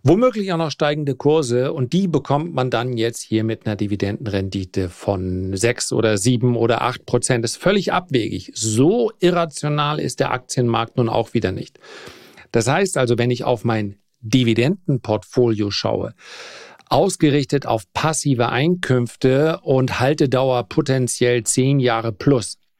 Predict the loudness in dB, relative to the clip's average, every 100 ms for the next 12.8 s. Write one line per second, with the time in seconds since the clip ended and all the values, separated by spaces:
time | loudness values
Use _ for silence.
0 | -20 -20 -20 -14 -2 2 2 -2 2 2
1 | 4 2 0 0 0 2 0 -2 _ _
2 | _ 0 0 4 2 2 -2 0 -2 0
3 | 0 0 0 -2 -2 0 0 0 0 0
4 | 0 0 0 -4 0 2 2 -2 0 0
5 | 0 0 2 4 4 0 0 0 0 0
6 | -2 -2 -2 0 -2 -4 -4 -2 -2 0
7 | 0 2 2 0 0 0 0 0 0 0
8 | -2 0 -2 -4 -14 -12 0 0 2 2
9 | 2 -2 _ 2 4 4 0 -8 _ _
10 | 0 2 2 0 -4 -8 -8 _ _ _
11 | _ _ -2 0 0 -2 -4 -4 -4 -4
12 | -4 -2 -4 -2 -4 -2 -2 -2